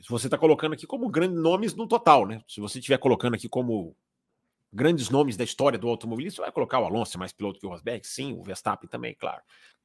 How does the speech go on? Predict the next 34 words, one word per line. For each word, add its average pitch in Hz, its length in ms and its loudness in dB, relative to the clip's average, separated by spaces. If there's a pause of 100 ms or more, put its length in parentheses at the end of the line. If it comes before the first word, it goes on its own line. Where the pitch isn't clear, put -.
Mas 123 640 -4
em 185 220 2
dois 127 220 4
mil 131 100 0
e 123 40 0
dezesseis, 117 440 -2
se, - 260 -6
do - 280 -8
jeito 143 160 2
que 135 100 -10
você 127 140 -4
coloca 120 260 4
que 127 160 2
era 156 220 10
o - 20 4
terceiro 127 480 2
melhor 107 300 0
piloto 107 320 -4
do 95 80 -12
grid, 131 340 -6 (640)
aí 120 260 0
eu 139 60 4
já 135 180 6
acho, 127 640 0
eu 104 60 -6
já 110 180 0
acho - 220 -4
perigoso, 151 500 8
porque 156 460 -4 (500)
<laughs> - 280 4
pode 160 180 10
dar 127 80 2
a 113 60 4
impressão 139 520 0